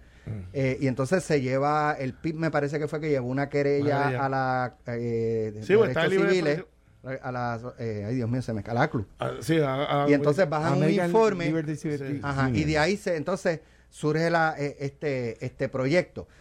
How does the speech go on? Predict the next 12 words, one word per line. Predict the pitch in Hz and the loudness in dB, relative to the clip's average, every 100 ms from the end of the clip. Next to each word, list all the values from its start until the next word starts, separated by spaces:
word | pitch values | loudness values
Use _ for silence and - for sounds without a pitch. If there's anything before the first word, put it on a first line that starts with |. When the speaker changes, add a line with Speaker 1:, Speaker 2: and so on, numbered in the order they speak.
| - - 131 | -20 -12 -4
Speaker 2:
Yo, | 127 185 185 | 2 2 2
yo | 135 175 | 0 0
entiendo | 180 190 196 - | 0 -2 -2 -2
perfectamente | 151 - 147 - 156 170 170 | -4 -4 -6 -4 -6 -6 -4
el | 151 | -4
espíritu | 123 - 143 151 160 151 147 143 120 | -6 -4 -2 0 -2 -2 -2 -2 -4
de | 123 117 | -4 -2
la | 110 | 0
ley, | 120 104 - - | 0 -2 -6 -2
pero, | - 151 107 - | 4 4 4 -4
por | 131 131 | -4 -2
ejemplo, | 127 143 135 92 | 0 0 -2 -10